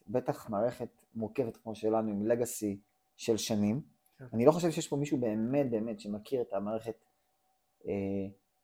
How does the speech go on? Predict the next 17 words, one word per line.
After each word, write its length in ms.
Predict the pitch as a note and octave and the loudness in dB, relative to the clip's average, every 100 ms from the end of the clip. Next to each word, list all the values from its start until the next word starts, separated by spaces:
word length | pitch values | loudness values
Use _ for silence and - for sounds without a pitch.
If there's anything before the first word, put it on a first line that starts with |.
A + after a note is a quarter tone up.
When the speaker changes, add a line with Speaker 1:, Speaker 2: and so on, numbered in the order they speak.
| G#2+ | 0
Speaker 1:
גם 180 | C#3 | 4
באחוזים, 680 | E3+ D#3 C#3 A#2+ C#3 C#3 G#2 - - _ _ _ _ _ _ _ A2 | 8 6 4 2 4 4 2 -6 -16 _ _ _ _ _ _ _ -4
יותר 240 | G#2+ B2+ | 0 0
מחמישים, 680 | A#2+ A#2+ A2+ G2+ A2 G#2+ A2 | 0 0 0 -2 -4 -2 -4
שישים 260 | A2 A2+ | -4 -6
אחוז. 340 | G2 - D3+ G3 _ _ _ _ | -6 -2 -2 -2 _ _ _ _
Speaker 2:
כן. 80 | C3+ - _ _ _ - | -20 -20 _ _ _ 4
Speaker 1:
אבל, 300 | A#2+ E3+ A2+ - - _ A2 | 12 12 12 6 -14 _ -2
having 220 | C#3+ C#3+ | 0 0
said 160 | C3+ A2+ | 2 6
that, 160 | A2+ - - _ | 6 4 -2 _
כמפתח, 540 | - A#2+ - A#2+ F#3 C3 | -6 -6 -4 2 2 4
ברגע 260 | A#2+ D3+ D#3 | 4 4 4
שיש 220 | D3 D3+ | 2 0
לך 180 | D3 B2 | -2 -2
את 140 | A2+ | 0
ה-, 240 | G#2 G2+ | 0 0